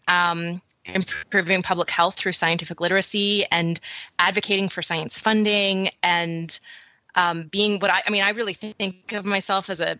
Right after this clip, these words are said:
a science translator, a science communicator. I think of myself as the bridge between academics and the general public in terms of nutrition science anyways. And,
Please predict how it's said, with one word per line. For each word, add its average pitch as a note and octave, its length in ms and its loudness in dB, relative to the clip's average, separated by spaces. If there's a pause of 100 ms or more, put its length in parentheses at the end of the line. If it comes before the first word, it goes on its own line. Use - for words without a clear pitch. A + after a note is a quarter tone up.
(140)
a F3+ 100 -2
science F3+ 680 -2
translator, F#3+ 540 0
a D#3+ 80 2
science F3+ 280 -2
communicator. G3+ 840 -2
I E3 100 2
think E3+ 220 -2
of F3+ 100 -4
myself E3 380 0
as D#3+ 160 -2
the D3+ 200 -2 (140)
bridge F3+ 420 2
between F3 540 0 (600)
academics F3 760 0
and E3+ 520 0
the F3+ 60 -8
general E3 320 0
public F3+ 440 0
in F3+ 80 0
terms D#3+ 240 0
of D3+ 160 2
nutrition E3 400 0
science A#3 280 0
anyways. A3+ 480 0 (520)
And, G3+ 440 2